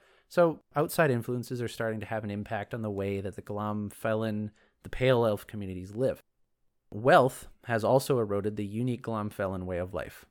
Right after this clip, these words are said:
although inland clans further south have managed to maintain their distinct culture. And that just makes sense. The, the Pale Elves that are furthest away from the coastlines of the White That Wins,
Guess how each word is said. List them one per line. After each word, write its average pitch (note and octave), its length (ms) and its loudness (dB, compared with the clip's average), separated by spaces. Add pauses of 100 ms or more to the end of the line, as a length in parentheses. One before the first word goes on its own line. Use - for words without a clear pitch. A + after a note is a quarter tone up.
although A#2 380 2
inland F3 360 2
clans B2 340 -2
further A2+ 240 -2
south G#2+ 280 -2
have G#2+ 160 -8
managed C3+ 400 -4
to C#3 60 -6
maintain G#2 440 -6
their F#2 120 -4
distinct - 580 -8
culture. - 360 -6 (380)
And B2+ 80 2
that C3+ 60 4
just B2 160 -4
makes A2 160 -6
sense. - 340 -6
The, F2 220 -4 (200)
the - 80 -6
Pale B2+ 300 6
Elves A#2+ 280 6
that G#2+ 140 2
are F#2 120 -2
furthest A2+ 580 -2
away A2 340 -2
from G#2+ 200 -4
the G2+ 80 -6
coastlines A#2+ 640 -2
of G#2+ 80 -4
the A2 100 0
White A2+ 220 2
That G#2 120 0
Wins, B2+ 400 -2